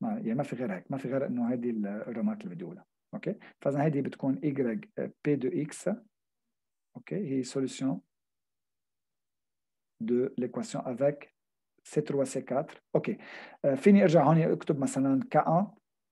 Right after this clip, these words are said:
كا دو، إذا بدنا بدل سي تروا سي كاتر، كا ان، كا دو، يعني لأنه أنا في عندي اثنين بارامتر. آه، بدي، إيه، شو هي الرمارك؟ أوكي. آه، ما بيجي مثلًا بقول هون بلس، آه، كاتروا. ليش؟ أنا بدي بس اثنين بارامتر. بما إنه موجودين اثنين بارامتر، خلص، ما بدي أكثر من هيك.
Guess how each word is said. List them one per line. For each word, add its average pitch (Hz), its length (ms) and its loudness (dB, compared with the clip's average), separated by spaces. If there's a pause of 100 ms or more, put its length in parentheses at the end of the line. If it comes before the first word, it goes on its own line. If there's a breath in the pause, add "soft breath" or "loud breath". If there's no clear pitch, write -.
(120)
كا 143 100 2
دو، 113 220 0 (280)
إذا 127 160 -2
بدنا 127 500 0 (100)
بدل 120 320 -4
سي - 100 -8
تروا 131 180 -4
سي 110 140 -8
كاتر، - 260 -10
كا - 180 -2
ان، 135 120 -2
كا 120 100 -4
دو، 120 180 0
يعني 127 220 0
لأنه 143 280 -2
أنا 143 80 -4
في 135 120 -4
عندي 139 140 0
اثنين 131 240 0
بارامتر. 95 520 -8 (320 loud breath)
آه، 135 240 2
بدي، 156 460 6
إيه، 165 360 8
شو - 160 2
هي 147 120 8
الرمارك؟ 147 420 2
أوكي. - 260 -12 (560 loud breath)
آه، 139 240 4
ما 151 160 8
بيجي 247 220 10
مثلًا 185 220 8
بقول 185 160 10
هون 165 160 10
بلس، 170 360 4
آه، 139 320 4
كاتروا. 139 500 0 (440)
ليش؟ 160 320 6
أنا 151 100 0
بدي 156 180 4
بس 170 160 6
اثنين 156 160 0
بارامتر. 101 580 -6 (160)
بما 151 220 2
إنه 165 120 4
موجودين 143 360 2
اثنين 151 240 -2
بارامتر، 151 480 0
خلص، - 420 -6
ما 147 120 0
بدي 139 240 0
أكثر 208 200 -6
من 180 120 -8
هيك. - 240 -16